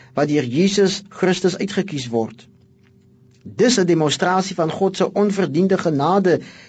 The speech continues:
en hoe dat hy deur 'n deur vir mense oopmaak, al verdien hulle dit somtyds nie. Die verhaal vertel vir ons dat daar baie ander siek mense by die bad gesit het. Jesus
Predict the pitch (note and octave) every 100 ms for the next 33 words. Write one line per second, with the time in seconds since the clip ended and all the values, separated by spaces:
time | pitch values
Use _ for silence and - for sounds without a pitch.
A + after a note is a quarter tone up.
0 | - - D#3+ F#3 F3+ F#3 F3 E3 D3+ B2
1 | F#3+ G#3 F#3+ D3 G3 G3 - A3+ G#3+ D3+
2 | C3+ - - - F3 F3+ F3+ B2 A2+ A#3+
3 | A3 F3 D#3 - D#3 C#3+ C3 B2 C3 A#2
4 | - - _ _ _ _ _ _ _ _
5 | - E3+ G#3 E3 G#3 B3 A#3 A3+ A3 G#3
6 | F#3 G#3 G3+ G3+ - D#3+ F3+ F3 B2+ G3+
7 | A#3+ A3 G#3 G#3 G3+ A3 F3 D#3+ F3 F#3+
8 | F3+ F3 A#2 C#3+ - - - F3 C#3 B2
9 | - _ _ _ _ _ _ _ _ -
10 | A2 F#3 G#3 A#3